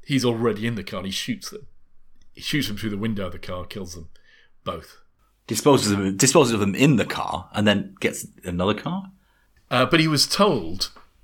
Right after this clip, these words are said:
Speaker 1: by the guy that as soon as they leave, he has to call his mafia handler straight away to try and convince him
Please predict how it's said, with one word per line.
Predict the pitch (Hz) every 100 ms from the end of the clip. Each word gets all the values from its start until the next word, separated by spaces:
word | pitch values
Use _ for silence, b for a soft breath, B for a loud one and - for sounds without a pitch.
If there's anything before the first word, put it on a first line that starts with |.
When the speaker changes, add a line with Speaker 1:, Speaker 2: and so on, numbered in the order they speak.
| -
Speaker 1:
by | 120 117
the |
guy | 110 120 107 82 85 - b b b
that | - 110
as | -
soon | 156
as | 143 127
they | 117
leave, | 113 120 95 76 - - b b b
he | 123
has | 117
to | -
call | - - 127 120
his | 113
mafia | 113 113 - 110
handler | 101 113 104 85
straight | - 110 101
away | 92 95 82 78 _ _ b b b b _ -
to | -
try | - 127 110
and | 101
convince | 117 104 120 110 -
him | 92 95